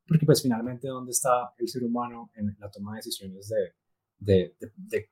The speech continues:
cosas críticas, eh, que finalmente la, las, a los consumidores les va a importar? Fíjate, un ejemplo de esto, Peter Arnell, que fue C E O de, de Omnicom.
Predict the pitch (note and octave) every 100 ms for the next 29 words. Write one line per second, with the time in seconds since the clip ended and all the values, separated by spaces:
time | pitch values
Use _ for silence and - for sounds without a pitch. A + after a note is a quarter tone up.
0 | - A2 G#2+ B2 A#2+ - A#2+ A2+ - _
1 | _ _ - G#2+ G2 - G#2 G2+ G2 G2+
2 | G#2+ B2 A#2 - _ - G#2+ G2 F#2+ A2
3 | G#2+ A2 G2+ G2+ - G#2 G2 F#2+ F#2+ A2+
4 | A2+ F#2 F2 - - E3+ - - _ -
5 | - - _ _ _ _ _ _ _ _
6 | _ - G3 G#3 A3 F3 F3 G3+ G#3 G#3
7 | F#3 E3 F#3 F#3 - _ _ _ _ _
8 | _ F#3+ F3+ F#3+ F3+ D3 D3 G2+ - -
9 | G#2 - B2+ B2+ A#2 D3+ C#3+ D3 D3 D3
10 | C#3+ B2 C3 C#3+ C#3 B2 G#2 G#2 C#3 C3+
11 | A2 -